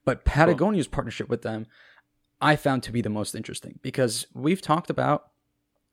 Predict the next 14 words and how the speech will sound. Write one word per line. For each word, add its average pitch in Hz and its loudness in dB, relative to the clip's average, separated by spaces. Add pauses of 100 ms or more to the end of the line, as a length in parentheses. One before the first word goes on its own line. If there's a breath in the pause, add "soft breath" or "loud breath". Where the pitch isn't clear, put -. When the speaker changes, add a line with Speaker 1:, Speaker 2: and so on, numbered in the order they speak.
Speaker 1:
fashion 123 -6
before 131 -2
and 110 -8
how 113 0
it's - -6
one 113 -2
of 104 0
the - -4
industries 110 -4
that 104 -6
really 107 -4
damages 117 -4
the 104 -12
planet. 135 -4